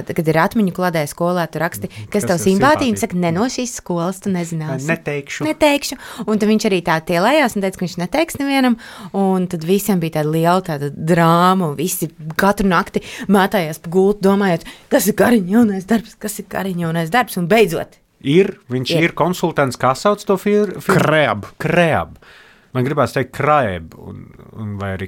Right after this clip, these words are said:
Speaker 2: krabe. Man uz, nu, kā Potter fanam uzreiz.
Speaker 1: Jā,
Speaker 2: Es,
Speaker 1: tā.
Speaker 2: es, es no
Speaker 1: Krabju
Speaker 2: sākuma izlasīju, man bija tāds
Speaker 1: Krabju
Speaker 2: krabe.
Speaker 1: apstrādes firma.
Speaker 2: Nē, krabe, nu, Malfoy draugs, gu-, ā,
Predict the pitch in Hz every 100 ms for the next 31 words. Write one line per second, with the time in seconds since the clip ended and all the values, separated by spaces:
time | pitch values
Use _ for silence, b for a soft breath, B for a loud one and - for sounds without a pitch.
0 | - - 131 117 87 - 113 120 123 127
1 | 139 131 120 113 95 _ - 127 - 98
2 | - 104 87 87 90 92 156 139 127 131
3 | 147 185 214 180 - 226 208 165 208 220
4 | 190 175 135 120 127 147 147 127 117 247
5 | 196 180 170 170 - - 120 120 123 127
6 | 113 95 87 90 - - 160 165 113 104
7 | 120 131 131 123 123 120 120 117 123 135
8 | 147 113 98 117 127 104 - - 107 110
9 | 113 120 107